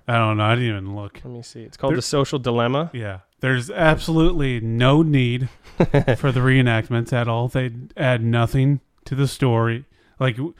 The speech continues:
Speaker 1: yeah, like, it could have just been a straight up doc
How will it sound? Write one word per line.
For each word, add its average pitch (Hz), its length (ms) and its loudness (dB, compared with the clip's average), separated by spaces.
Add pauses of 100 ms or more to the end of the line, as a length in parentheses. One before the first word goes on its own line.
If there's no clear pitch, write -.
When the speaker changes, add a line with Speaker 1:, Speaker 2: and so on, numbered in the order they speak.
(140)
Speaker 1:
yeah, 113 280 2
like, 110 340 -6 (260)
it 143 160 -2
could 147 140 4
have 143 100 2
just 139 220 4
been 127 100 4
a 123 60 4
straight 127 260 0
up 110 140 -2
doc 110 400 -2